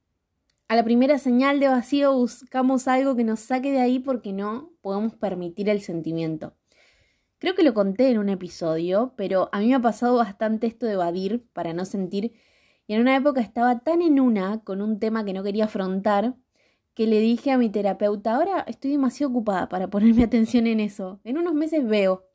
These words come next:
si lo quiero trabajar". Pero no siempre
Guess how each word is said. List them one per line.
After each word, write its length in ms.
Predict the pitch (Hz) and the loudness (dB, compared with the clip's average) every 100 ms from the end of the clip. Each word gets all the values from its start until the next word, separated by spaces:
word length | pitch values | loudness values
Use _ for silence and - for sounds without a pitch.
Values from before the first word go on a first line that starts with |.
| _ | _
si 140 | - 190 | -6 -4
lo 160 | 190 | -2
quiero 200 | 185 196 | -2 -2
trabajar". 560 | 190 185 185 185 175 - _ _ _ _ _ _ _ _ _ _ | -2 -2 -2 -2 -4 -6 _ _ _ _ _ _ _ _ _ _
Pero 180 | - 269 | -2 2
no 100 | 330 | 2
siempre 580 | 349 415 349 - 175 - | 0 -2 0 -2 -6 -8